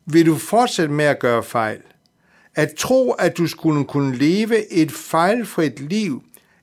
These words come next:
er et symptom på stolthed. Dine fejl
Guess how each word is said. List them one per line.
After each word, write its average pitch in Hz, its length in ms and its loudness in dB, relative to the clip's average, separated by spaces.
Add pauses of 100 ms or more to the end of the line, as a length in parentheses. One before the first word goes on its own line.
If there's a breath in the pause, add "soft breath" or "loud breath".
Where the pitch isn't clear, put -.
(100)
er 160 120 4
et 151 120 2
symptom 156 680 0
på 131 140 -4
stolthed. 139 640 -2 (1300)
Dine 233 540 0 (100)
fejl 151 540 2